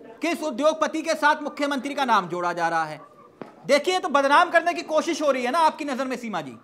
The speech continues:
तो आपको नहीं लगता कि इस पर सरकार को सफाई देनी चाहिए कि ये आरोप बेबुनियाद हैं, ये आरोप निराधार हैं? खटीमा में कोई beer factory नहीं लग रही,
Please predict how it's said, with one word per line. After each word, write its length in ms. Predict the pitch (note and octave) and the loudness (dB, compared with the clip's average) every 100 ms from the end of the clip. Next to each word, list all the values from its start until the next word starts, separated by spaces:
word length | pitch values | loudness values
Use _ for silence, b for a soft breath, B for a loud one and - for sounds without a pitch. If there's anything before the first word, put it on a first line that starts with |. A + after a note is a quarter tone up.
| _ _ _ _ _ _ | _ _ _ _ _ _
तो 60 | D#4 | 0
आपको 520 | E4+ - A3+ - F4 | 0 6 6 4 0
नहीं 100 | F4 | -2
लगता 260 | E4 - E4+ | -2 0 0
कि 100 | E4 | 0
इस 100 | D4+ | -4
पर 200 | - E4+ | -2 -2
सरकार 380 | D4 C4 C#4+ D#4 | -2 2 2 2
को 120 | D#4+ | 0
सफाई 340 | D4 C#4 D#4 | 0 4 4
देनी 260 | B3+ D4 D#4+ | 4 0 0
चाहिए 460 | D4+ D4+ D#4 F4 F4 | -2 -2 4 4 4
कि 380 | - - - | -2 -16 -10
ये 160 | D#4 D#4 | -4 -2
आरोप 440 | - G#3+ C4+ E4+ | 2 4 6 6
बेबुनियाद 640 | A3+ C#4 C#4+ C#4 C#4 D4+ B3+ | 6 4 4 2 4 4 4
हैं, 380 | E4 F#4 - - - _ _ _ _ _ _ G3+ | 4 4 2 -18 -20 _ _ _ _ _ _ 0
ये 120 | - | 2
आरोप 520 | G#3 A#3+ D4 E4+ E4+ | 6 8 10 8 6
निराधार 480 | D4 C#4+ A#3+ C4 D#4+ | 4 4 8 8 8
हैं? 500 | D4 F4 F4 - - _ - - - | 8 8 6 2 -20 _ -20 -12 2
खटीमा 360 | B3+ D#4+ D#4+ D#4+ | 2 2 0 2
में 180 | D#4 | 0
कोई 240 | D#4 D4+ F4 | 4 6 6
beer 280 | D#4 E4+ E4 | 6 4 4
factory 320 | D4+ D#4 E4 | 2 -2 -4
नहीं 180 | E4 D#4+ | 0 4
लग 180 | D#4+ | 2
रही, 360 | D#4 F4+ F4+ | 2 -4 -8